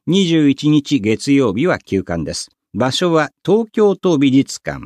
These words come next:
入場料は一般が六百円、学生三百円、中学生以下は無料です。お問い合わせは、ちくまさんへどうぞ。電話零九零九九六五の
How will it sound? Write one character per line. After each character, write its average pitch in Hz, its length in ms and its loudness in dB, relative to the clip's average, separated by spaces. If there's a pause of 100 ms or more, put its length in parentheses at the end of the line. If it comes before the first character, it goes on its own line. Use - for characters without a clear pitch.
(440)
入 143 240 4
場 131 200 2
料 85 200 -4
は 104 240 -4
一 - 140 -6 (180)
般 165 200 -2
が 151 100 0
六 120 160 -2 (100)
百 151 380 -4
円、 90 240 -4
学 120 240 -6
生 165 260 -2
三 175 320 -2
百 170 360 -4
円、 87 240 -4
中 139 200 0
学 135 220 0
生 127 220 -4
以 120 80 -6
下 104 120 -4
は 135 140 -2
無 82 140 -6
料 95 300 -4
で 80 120 -10
す。 - 240 -14 (640)
お 143 80 -4
問 208 160 0
い 208 60 2
合 - 20 2
わ 185 60 2
せ 170 160 -2
は、 147 180 -2 (480)
ち - 120 -10
く 240 120 -2
ま 214 140 0
さ 147 180 0
ん 151 100 0
へ 190 60 -2
ど 85 200 -6
う - 40 -18
ぞ。 - 160 -20 (120)
電 117 220 0
話 123 240 -4
零 123 220 0
九 110 340 -2
零 92 400 -2
九 214 300 -2
九 202 400 -2
六 147 180 -4 (120)
五 151 320 0
の 135 240 0